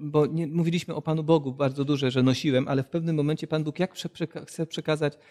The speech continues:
swoje uczucia. I tu jest w tym, e, bo ten fragment został pominięty z Ozeasza, jedenastego rozdziału, i tam Pan Bóg powiedział takie słowa, tylko przeczytam ten: Jakże mogę porzucić Efraimie, jak opuścić Ciebie, Izraelu, jakże Cię mogę zrównać z Admą,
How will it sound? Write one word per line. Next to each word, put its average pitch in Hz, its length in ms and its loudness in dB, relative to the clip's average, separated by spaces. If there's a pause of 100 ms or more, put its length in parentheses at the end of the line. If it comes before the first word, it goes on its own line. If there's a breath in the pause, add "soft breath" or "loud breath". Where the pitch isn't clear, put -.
(160)
swoje 147 340 4
uczucia. 143 300 -2
I 139 80 0
tu 185 120 -6
jest 208 180 -2
w - 40 -14
tym, 165 160 -2
e, 143 500 -6
bo 156 240 -8
ten 170 140 4
fragment 160 300 -2
został 156 220 0
pominięty 147 460 -2
z 123 80 -6
Ozeasza, 135 560 0
jedenastego 135 580 -2
rozdziału, 135 460 0 (420 soft breath)
i 143 60 -8
tam 175 140 10
Pan 170 140 10
Bóg 165 120 4
powiedział 160 240 6
takie 165 220 2
słowa, 160 200 4
tylko 202 180 6
przeczytam 180 400 4
ten: 131 200 6 (400 soft breath)
Jakże 160 340 10
mogę 160 340 12
porzucić 147 420 6
Efraimie, 135 560 10
jak 127 280 8
opuścić 147 580 4
Ciebie, 143 360 8
Izraelu, 117 420 8
jakże 151 480 10 (320 loud breath)
Cię 147 180 12
mogę 156 380 12
zrównać 143 440 8
z 143 80 0
Admą, 135 420 8